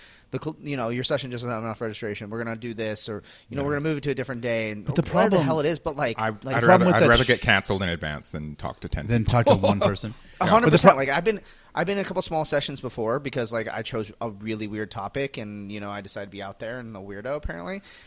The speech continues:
Speaker 1: and it's not that enjoyable. And I, I think then, it, it, yeah, it's just not enjoyable when there's a session that's packed.
Speaker 3: I mean, more likely because there's so many incumbent presenters there that have multiple sessions, they would have just told s-,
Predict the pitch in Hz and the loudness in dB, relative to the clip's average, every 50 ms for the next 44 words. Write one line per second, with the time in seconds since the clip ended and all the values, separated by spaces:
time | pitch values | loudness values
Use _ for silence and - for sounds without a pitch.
0 | - _ _ - 135 135 131 131 131 127 - _ - _ _ 135 147 147 - - | -20 _ _ -6 -4 -4 -4 -4 -6 -8 -12 _ -20 _ _ -4 -4 -4 -4 -8
1 | - 120 117 117 120 120 123 - - _ _ - 113 110 110 110 101 117 117 101 | -8 -6 -4 -4 -2 -2 -4 -6 -8 _ _ -8 -6 -6 -6 -6 -8 -12 -10 -8
2 | 117 110 110 113 107 110 107 107 101 101 110 113 113 123 123 - - - _ - | -6 -4 -4 -4 -4 -6 -6 -6 -8 -8 -8 -8 -8 -8 -8 -10 -14 -16 _ -12
3 | 127 - - 143 131 - 156 147 151 156 123 - - 123 - - - 143 147 - | -10 -10 -10 -10 -8 -8 -8 -8 -8 -10 -12 -12 -14 -14 -14 -14 -16 -16 -14 -10
4 | - 151 202 196 117 - - 107 - - 127 131 135 120 156 185 170 131 107 104 | -8 -8 -6 -6 -6 -8 -10 -12 -10 -8 -8 -8 -6 -6 -6 -6 -6 -6 -6 -6
5 | 104 107 110 98 123 113 - 120 - - 131 - - 127 117 - - - - 165 | -8 -8 -8 -8 -8 -8 -8 -8 -8 -8 -8 -8 -10 -12 -16 -14 -14 -14 -14 -14
6 | 156 - _ - - _ _ - - - _ _ _ _ _ - - 120 143 147 | -14 -16 _ -20 -20 _ _ -20 -20 -20 _ _ _ _ _ -6 4 8 8 10
7 | 147 151 170 190 196 156 135 131 - - 127 113 104 113 - 131 120 107 104 117 | 10 12 10 10 10 10 10 8 8 4 2 2 2 2 2 2 0 2 2 2
8 | 110 101 - - 120 113 117 113 107 104 95 - - - 107 101 104 101 95 - | 2 2 0 0 2 4 4 4 4 2 0 -2 -2 -2 0 0 0 -2 -4 -6
9 | - - - - 107 95 98 98 98 101 101 - - 98 101 101 95 95 95 95 | -10 -12 -8 -8 -4 -2 -2 -2 -2 -2 -4 -4 -2 -2 -2 0 0 0 0 0
10 | 95 87 90 95 92 92 - - 92 90 - - 90 92 - - 107 101 95 101 | -2 -2 -2 -2 -2 -2 -2 -4 -6 -4 -2 -2 -2 -2 0 -2 -2 -2 0 0
11 | 95 95 95 92 92 95 - - 104 95 92 - - - | 0 0 -2 -4 -4 -6 -6 -4 -4 -4 -4 -6 -12 -20